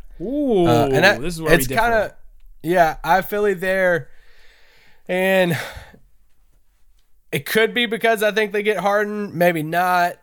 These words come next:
Speaker 1: Oh,
Speaker 2: Uh,
Speaker 1: yeah. It
Speaker 2: but
Speaker 1: changes
Speaker 2: e-,
Speaker 1: everything.
Speaker 2: But even so, I still like what they did with the surrounding pieces. I, I think this is the best, uh, fitting pieces around,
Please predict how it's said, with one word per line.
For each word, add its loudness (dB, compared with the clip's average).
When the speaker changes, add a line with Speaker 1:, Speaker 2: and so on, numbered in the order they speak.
Speaker 1:
Oh, 4
Speaker 2:
Uh, -2
Speaker 1:
yeah. -4
It -10
Speaker 2:
but -10
Speaker 1:
changes 4
Speaker 2:
e-, -2
Speaker 1:
everything. -8
Speaker 2:
But 4
even -4
so, 0
I 4
still 0
like 0
what -2
they 0
did 0
with 0
the -4
surrounding 0
pieces. -2
I, 0
I 4
think -2
this 0
is 2
the -2
best, -2
uh, -4
fitting -2
pieces 0
around, 0